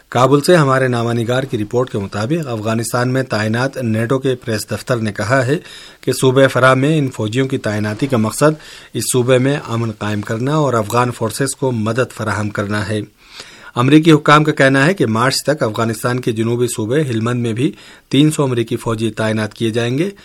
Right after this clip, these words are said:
اس وقت تقریباً نو ہزار آٹھ سو امریکی فوجی افغانستان میں موجود ہیں اور طے پایا ہے کہ باراک اوباما کے دور صدارت کے اختتام کے ساتھ ہی ان کی تعداد کم ہو کر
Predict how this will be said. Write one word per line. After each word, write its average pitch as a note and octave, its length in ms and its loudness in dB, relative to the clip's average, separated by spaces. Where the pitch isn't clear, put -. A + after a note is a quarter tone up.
اس B2 160 -2
وقت D3 240 2
تقریباً C#3 520 0
نو C3 200 4
ہزار C3 240 0
آٹھ B2 220 0
سو C3+ 100 -4
امریکی A#2 340 -4
فوجی A#2+ 320 -2
افغانستان A2 600 -4
میں G#2+ 120 -4
موجود G2+ 420 -2
ہیں D3+ 140 -2
اور G#2+ 200 2
طے C3 220 0
پایا C3 320 2
ہے D#3 100 0
کہ D#3+ 120 -6
باراک G#2+ 320 -2
اوباما A2+ 340 0
کے C#3 120 -4
دور A2 280 -2
صدارت A2 440 -4
کے A#2 120 -2
اختتام A2 440 -4
کے G#2+ 140 -8
ساتھ A2+ 320 -6
ہی D#3 60 2
ان C#3 120 -2
کی A2+ 140 -6
تعداد G#2+ 360 -2
کم B2+ 260 -4
ہو C3 120 -4
کر A#2+ 200 -4